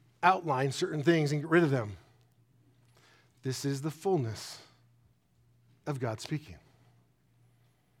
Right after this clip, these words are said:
Pointing, it all points to Christ. You know, I began this morning speaking about relativism. I, I want to remind you as we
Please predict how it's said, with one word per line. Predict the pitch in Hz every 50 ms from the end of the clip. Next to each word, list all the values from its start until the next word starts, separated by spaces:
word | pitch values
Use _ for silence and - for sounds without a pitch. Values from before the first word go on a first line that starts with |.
| _ _ - - _ -
Pointing, | - - 208 196 190 170 147 131 123 117 123 - _ _ -
it | 156 156
all | 175 202 202 170 147 131 113 120 - -
points | - 202 190 156 135 - -
to | - 147
Christ. | 127 - 202 196 170 143 120 - - - - - - - _ _ _ _ _ _ _ _ - - - - - - - - - - _ _ _ _ _ _ _ _ _ _ -
You | 247
know, | 247
I | 233 214
began | 180 196 175 180 196 214 233 226
this | 214 185 - -
morning | 185 190 190 185 180
speaking | - - 170 196 190 196 196 180 170
about | 160 160 156 151 156 - - - - -
relativism. | - 160 165 180 202 185 175 - - 135 113 120 117 87 95 98 95 85 - - - _ _ _ _ _ _ _ _ _ _ _ _ _ _ _ _ _ - _ _ - - - - -
I, | 175 180
I | 175 175 175
want | 170 175 185 185
to | 180
remind | 170 160 156 151 160 185 196 196 185 165
you | 135 143 147 151 160 165
as | 151 127 - - - - _ _ _ _ - - - _ _ _ _ _ -
we | 139 143 135 135 139 123 110